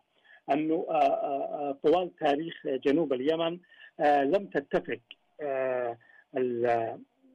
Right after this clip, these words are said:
يعني، ال-، الفصائل أو ال-، آه، الفرقاء الذين يحكمون هذه الرقعة الجغرافية، آه، قبل الوحدة. هناك في، آه، يناير في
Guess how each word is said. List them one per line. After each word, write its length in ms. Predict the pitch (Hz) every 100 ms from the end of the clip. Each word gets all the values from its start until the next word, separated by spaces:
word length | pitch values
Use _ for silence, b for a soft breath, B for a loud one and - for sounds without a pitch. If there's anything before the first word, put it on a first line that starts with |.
| - 262 202
يعني، 520 | 135 127 135 143 143
ال-، 360 | 127 123 135
الفصائل 800 | 127 - 139 170 160 175 165 165
أو 280 | - 131 135
ال-، 240 | 131 131 139 B B 147
آه، 360 | 139 143 190
الفرقاء 580 | 139 139 147 139 180 -
الذين 400 | 135 131 151 143
يحكمون 600 | 139 - - 139 165 143
هذه 220 | 127 147
الرقعة 320 | 139 143 139 117
الجغرافية، 840 | 127 127 123 127 123 151 151 147 B B B -
آه، 260 | 139 127 117
قبل 200 | 147 127
الوحدة. 480 | 113 120 117 120 - _ - -
هناك 420 | 147 165 170 170 143
في، 340 | 170 170 190 170
آه، 260 | 139 131 123
يناير 720 | 123 127 143 165 131 123 117 -
في 460 | 135 117 117 117